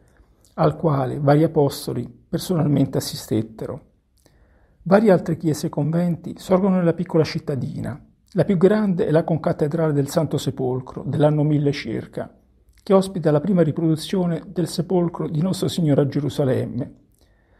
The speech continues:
La chiesa di Santa Vittoria, la più antica, perché già nominata nei documenti del nono secolo,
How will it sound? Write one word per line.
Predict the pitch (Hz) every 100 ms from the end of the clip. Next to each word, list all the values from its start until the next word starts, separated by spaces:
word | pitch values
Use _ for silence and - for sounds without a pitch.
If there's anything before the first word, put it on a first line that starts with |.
| _ _
La | 160
chiesa | 135 208 180
di | 147
Santa | - 151 147
Vittoria, | 139 - 175 151 127 117 - _
la | 165
più | 147 165
antica, | 143 - 117 - 135 143 - _
perché | - -
già | 156 196
nominata | 175 180 190 180
nei | 156 160
documenti | 165 175 165 175 165 139 - - - _ _ _ _ _ _ - -
del | - 180
nono | 143 156 139
secolo, | - - - 127 131